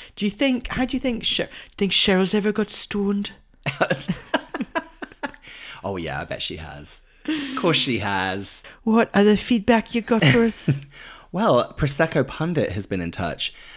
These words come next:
Speaker 2: And now, <laughs> Prosecco Pundit's name is quite misleading 'cause actually they are our Bloody Mary correspondent.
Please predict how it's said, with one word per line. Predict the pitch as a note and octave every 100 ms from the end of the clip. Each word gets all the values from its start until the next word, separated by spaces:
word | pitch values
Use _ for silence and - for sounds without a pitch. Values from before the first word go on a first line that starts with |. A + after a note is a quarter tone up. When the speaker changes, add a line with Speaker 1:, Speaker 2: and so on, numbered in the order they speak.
| -
Speaker 2:
And | A#2+ C3+
now, | D3 D#3
<laughs> |
Prosecco | - B2+ E3+ D#3 F#3+ G3
Pundit's | F3 E3 C3+
name | C3+ B2+
is | B2
quite | - D3+ D#3 B2 B2
misleading | C3 C3 C3 G#2+
'cause | F#2
actually | A#2 - A#2 G#2+ G2 - -
they | - A#2
are | A#2 A#2
our | G#2+
Bloody | A2+ A2 G#2
Mary | A2 A2 G2+
correspondent. | - F#2 - G2 F#2 E2+ F2